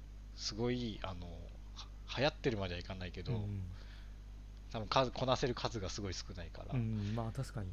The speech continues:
Speaker 1: でも、なんか、常にお客さんは、あの、埋まってるらしくて、
Speaker 2: へー。
Speaker 1: ご好評いただいてるらしいんですよ。で、それを、そういうサービスやってる、
Speaker 2: うん。
Speaker 1: まあ、あの、そのスタートアップの、
Speaker 2: あー、そういうことか。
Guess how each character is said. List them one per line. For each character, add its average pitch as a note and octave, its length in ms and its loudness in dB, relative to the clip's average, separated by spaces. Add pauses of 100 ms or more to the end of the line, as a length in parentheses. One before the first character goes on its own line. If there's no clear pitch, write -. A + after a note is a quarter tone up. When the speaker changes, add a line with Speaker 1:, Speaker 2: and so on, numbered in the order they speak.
(120)
Speaker 1:
で C#3 60 -2
も、 B2+ 60 0
な A#2 100 2
ん - 20 -2
か、 A#2 100 -2
常 B2 220 0
に F#2+ 100 0
お F2+ 80 -2
客 - 220 -2
さ G#2 120 0
ん G2 120 -2
は、 F#2 340 -2
あ G2 80 -4
の、 F#2 220 -4
埋 F#2+ 60 -2
ま F#2+ 40 4
っ F#2+ 60 -2
て F#2 160 -4
る F2+ 80 -4
ら E2+ 80 -2
し - 120 -2
く - 120 -8
て、 - 160 -6
Speaker 2:
へ A#2+ 640 2
ー。 - 20 2
Speaker 1:
ご G#2 120 4
好 G2+ 40 2
評 G2 160 2
い G2 60 -2
た G2+ 120 0
だ F#2+ 80 0
い F#2 40 -2
て - 120 -4
る F#2 60 -2
ら F2+ 100 0
し - 100 0
い - 20 -6
ん - 60 -6
で - 80 -8
す - 80 -8
よ。 - 100 -8
で、 F#2 80 -6
そ - 160 0
れ C#3 80 4
を、 C#3+ 240 4
そ C3 120 2
う - 20 6
い - 20 4
う - 20 4
サ C3+ 120 8
ー B2 60 8
ビ A#2+ 80 0
ス B2 120 2
や A#2+ 60 4
っ - 40 2
て - 160 -4
る、 E3+ 120 2
Speaker 2:
う D#3+ 40 6 (100)
ん。 G2+ 100 -4 (440)
Speaker 1:
ま G#2 100 0
あ、 - 20 2
あ F#2 40 -2
の、 F2+ 220 -4
そ F#2 80 -4
の F2 100 -6
ス - 120 -2
タ G#2 100 2
ー - 40 -2
ト G2 120 0
ア F2+ 40 2
ッ - 20 -8 (100)
プ F#2 80 -6
の、 F2 160 -6 (220)
Speaker 2:
あ - 20 0
ー、 A2+ 600 2
そ - 120 0
う B2+ 60 4
い - 20 0
う A#2+ 40 0
こ G#2 60 -2
と - 60 -8
か。 G2+ 80 -6